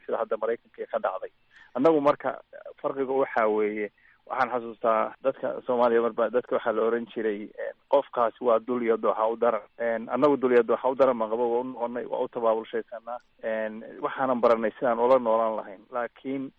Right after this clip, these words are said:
halistiisu mar kasta leeyahay waa inaad mar walba aad, aad, aad u, u, u diyaar garowda, u digto, aad u digtoonaato. Laakiin gobollada uusan qabowgu gaarin heerka uu annaga gaaro, markii saas oo kale ay dhacdo,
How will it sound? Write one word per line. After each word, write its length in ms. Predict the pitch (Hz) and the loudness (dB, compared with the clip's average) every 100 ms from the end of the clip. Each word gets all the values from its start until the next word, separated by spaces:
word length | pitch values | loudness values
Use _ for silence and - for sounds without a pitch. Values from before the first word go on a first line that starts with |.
| - | -8
halistiisu 520 | 131 151 - 120 120 | -4 -4 -8 -8 -4
mar 120 | 117 120 | -4 -4
kasta 220 | 117 120 | -6 -2
leeyahay 380 | 113 113 110 104 | 0 4 4 4
waa 160 | 107 120 | 2 2
inaad 200 | 113 104 _ - | 0 0 _ 0
mar 120 | 139 | 0
walba 340 | 127 110 107 113 107 | 2 0 0 -2 -2
aad, 80 | 107 - | -6 -8
aad, 140 | 113 107 - 120 | -10 -10 -10 -12
aad 80 | _ 123 | _ -20
u, 40 | |
u, 460 | 113 _ - - 113 | -20 _ -20 -12 -10
u 20 | - | -2
diyaar 200 | 107 101 | -2 0
garowda, 400 | 101 104 104 113 | -4 -2 -2 -2
u 60 | 110 | -4
digto, 260 | 113 - | -12 -6
aad 160 | 113 107 | -6 -4
u 40 | - | -8
digtoonaato. 500 | 107 107 104 - _ _ - - - | -6 -4 -4 -8 _ _ -20 -20 -4
Laakiin 240 | - 127 | 0 4
gobollada 540 | 120 120 143 123 117 117 _ _ _ | 6 8 8 6 4 -2 _ _ _
uusan 280 | 123 113 110 | -10 -4 0
qabowgu 500 | 123 139 127 113 113 | 4 4 4 0 -6
gaarin 400 | 110 113 117 131 | -2 0 0 -2
heerka 320 | 123 135 - 123 | -2 -2 -2 -4
uu 80 | |
annaga 300 | 117 120 117 104 | -2 0 0 0
gaaro, 380 | 110 107 110 _ _ - | -2 -4 -6 _ _ -8
markii 260 | - 120 | -6 -4
saas 220 | - 123 123 | 0 0 -2
oo 80 | |
kale 180 | - 110 | -6 -4
ay 160 | 110 110 | -4 -4
dhacdo, 320 | 107 101 110 | -6 -6 -6